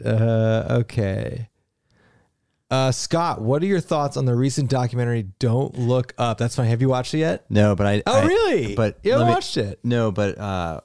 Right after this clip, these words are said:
Speaker 2: one of the producers of that film is a journalist, an independent journalist. Um,
Speaker 1: True story. The guy who, uh, created that film,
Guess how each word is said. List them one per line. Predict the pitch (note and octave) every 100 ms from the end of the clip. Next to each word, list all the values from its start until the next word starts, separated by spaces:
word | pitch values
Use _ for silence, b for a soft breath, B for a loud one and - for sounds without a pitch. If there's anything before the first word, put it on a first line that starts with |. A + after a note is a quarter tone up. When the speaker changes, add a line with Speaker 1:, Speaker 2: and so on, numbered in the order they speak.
| _ _
Speaker 2:
one | A2 A#2
of | C#3+ C3
the | G#2+ F#2 F2 -
producers | - F#2+ G#2 G2 - G2+ F2
of | F2
that | E2+ C#2+ -
film | - F#2 F2 E2+
is | E2 E2
a |
journalist, | E2 F2 E2 D#2+ D2+ D#2+ - -
an | E2+
independent | F2+ F#2 - E2+ D#2+
journalist. | E2+ D#2 D#2+ D#2+ - - - _ _
Um, | - E2+ E2
Speaker 1:
True | - C3
story. | G#2 - B2+ D#3 F#2+
The | G2
guy | G#2 G2 G#2
who, | G#2 G2+ G#2 - - _ _ _ -
uh, | -
created | - G#2 F#3+
that | A3+ -
film, | - - - -